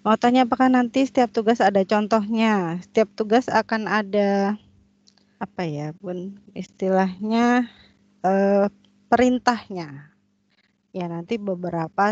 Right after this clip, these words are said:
saya berikan contohnya. Kalau yang video, video Minecraft itu mungkin bisa saya berikan, eh, contohnya, video yang dikerjakan seperti apa.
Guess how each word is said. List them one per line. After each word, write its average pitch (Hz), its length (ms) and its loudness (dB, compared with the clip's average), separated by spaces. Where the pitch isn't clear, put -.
saya 180 320 -4
berikan 170 640 -8
contohnya. 185 480 -6
Kalau 165 160 0
yang 175 240 -2
video, 208 800 4
video 175 240 -4
Minecraft 202 720 2
itu 170 240 -8
mungkin 202 320 -6
bisa 180 380 0
saya 170 320 -2
berikan, 165 640 -6
eh, 175 80 2
contohnya, 175 800 -2
video 170 480 0
yang 170 240 0
dikerjakan 170 480 -4
seperti 151 400 -10
apa. 147 320 -12